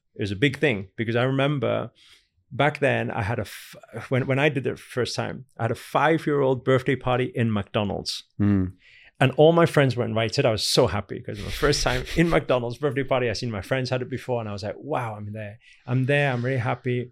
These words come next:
Speaker 1: My mum's standing there, and I remember looking around,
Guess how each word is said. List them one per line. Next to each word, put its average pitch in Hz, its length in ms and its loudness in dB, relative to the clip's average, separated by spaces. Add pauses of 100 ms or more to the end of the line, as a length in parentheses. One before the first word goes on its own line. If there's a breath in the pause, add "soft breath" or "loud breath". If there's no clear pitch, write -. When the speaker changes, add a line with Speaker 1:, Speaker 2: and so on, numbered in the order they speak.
Speaker 1:
My 110 100 -6
mum's 135 440 -2
standing 113 480 -4
there, 92 420 -6
and 117 120 -6
I 113 40 -4
remember 131 640 -2 (520)
looking 143 380 0
around, 104 540 -4